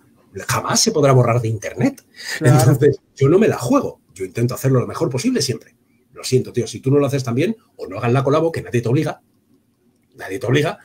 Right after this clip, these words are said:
Speaker 1: o, tío, si la vas a hacer, ponte las pilas.
Speaker 2: Claro, la otra persona debería tener el criterio de saber si está listo o no, ¿no? Independientemente
Speaker 1: Sí, pero,
Speaker 2: de que
Speaker 1: pero
Speaker 2: sí
Speaker 1: es
Speaker 2: se
Speaker 1: un problema que
Speaker 2: pueda,
Speaker 1: yo veo,
Speaker 2: que no se pueda.
Speaker 1: es un problema que yo veo mucho últimamente y es que, eh, el autocriterio es algo que se gana con los años,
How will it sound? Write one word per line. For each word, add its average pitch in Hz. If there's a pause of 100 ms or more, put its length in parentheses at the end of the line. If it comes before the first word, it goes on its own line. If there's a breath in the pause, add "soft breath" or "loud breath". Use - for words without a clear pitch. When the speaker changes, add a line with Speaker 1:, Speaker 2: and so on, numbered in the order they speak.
(320 loud breath)
Speaker 1:
o, 131
tío, 113
si 123
la 104
vas 104
a 113
hacer, 123
ponte -
las 78
pilas. - (460)
Speaker 2:
Claro, 247
la 180
otra 196
persona 196
debería 175
tener 180 (380 soft breath)
el 156
criterio 170
de 165
saber 151
si 165
está 165
listo 165
o 143
no, 165
¿no? 151
Independientemente 170
Speaker 1:
Sí, 196
pero, -
Speaker 2:
de 180
que -
Speaker 1:
pero 170
Speaker 2:
sí 196
Speaker 1:
es 170
Speaker 2:
se 196
Speaker 1:
un 190
problema 196
que 196
Speaker 2:
pueda, 185
Speaker 1:
yo 196
veo, 190
Speaker 2:
que 175
no 170
se 170
pueda. 175 (140)
Speaker 1:
es 127
un 196
problema 190
que 165
yo 165
veo 170
mucho 160
últimamente 147
y 147
es 135
que, 151
eh, 110
el 113
autocriterio 120
es -
algo 170
que 147
se 131
gana 131
con 110
los -
años, -